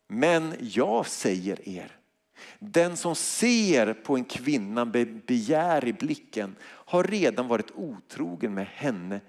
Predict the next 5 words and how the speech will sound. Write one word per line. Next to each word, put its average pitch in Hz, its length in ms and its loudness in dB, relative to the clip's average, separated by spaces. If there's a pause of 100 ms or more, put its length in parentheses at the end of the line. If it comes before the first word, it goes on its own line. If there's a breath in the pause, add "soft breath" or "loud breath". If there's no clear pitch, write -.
(140)
i 95 260 -4 (140)
hjärtat. 98 680 -8 (760 soft breath)
Han 117 300 -6
höjde - 360 -2
idealet. - 800 -6